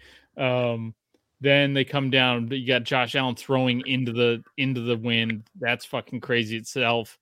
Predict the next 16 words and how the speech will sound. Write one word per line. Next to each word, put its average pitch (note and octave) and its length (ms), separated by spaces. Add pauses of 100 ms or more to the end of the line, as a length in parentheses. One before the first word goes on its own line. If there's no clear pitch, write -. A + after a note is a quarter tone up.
(500)
And B2+ 200
then, C3+ 420 (580)
um, C3+ 540 (640)
that, D#3+ 240 (120)
just D3+ 240
that E3+ 220
extra D#3 400
element B2 480
of A2+ 360 (840)
the B2 160
elements C3+ 560 (840)
was, A2 320
um, A#2 440 (460)
it D#3+ 60
was F#3+ 140
fun D3 400